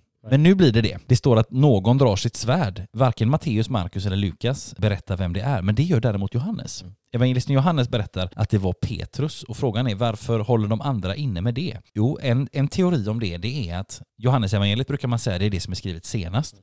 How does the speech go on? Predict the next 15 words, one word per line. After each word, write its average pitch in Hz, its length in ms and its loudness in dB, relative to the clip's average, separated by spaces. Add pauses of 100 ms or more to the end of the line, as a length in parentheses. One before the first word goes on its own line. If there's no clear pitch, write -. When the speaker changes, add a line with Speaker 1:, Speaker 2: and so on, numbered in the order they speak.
(100)
Speaker 2:
Och 123 100 -4
förmodligen 117 760 2
så - 180 -4
var 117 180 -2
Petrus 113 420 -6
död 139 380 -8 (340)
när 110 100 -2
det 120 80 0
skrevs, - 300 -8
så - 120 2
att 107 100 0
man, 110 200 0
det 110 80 -10
kunde 117 220 4
liksom, 113 420 -2